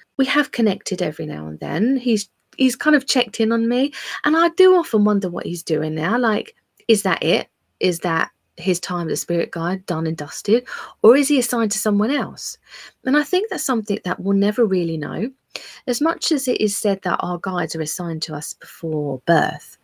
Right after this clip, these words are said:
are they assigned to that one particular person and that's it, whether they stay with them through life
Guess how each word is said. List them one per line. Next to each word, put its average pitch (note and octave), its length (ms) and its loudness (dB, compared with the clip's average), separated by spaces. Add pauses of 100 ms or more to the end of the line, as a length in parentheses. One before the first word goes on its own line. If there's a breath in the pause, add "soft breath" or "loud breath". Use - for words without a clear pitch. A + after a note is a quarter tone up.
(140)
are C4 160 4
they C#4 140 4
assigned A3 420 0
to F#3+ 140 2
that F#3+ 200 0
one G3 340 0
particular G3 420 -4
person E3 760 -4 (200)
and F3 180 0
that's - 380 0
it, A3 300 2 (120)
whether F#3+ 200 0
they F#3 100 -2
stay F3 280 -4
with E3+ 140 -4
them D#3+ 160 -4
through E3 240 -6
life E3 500 -4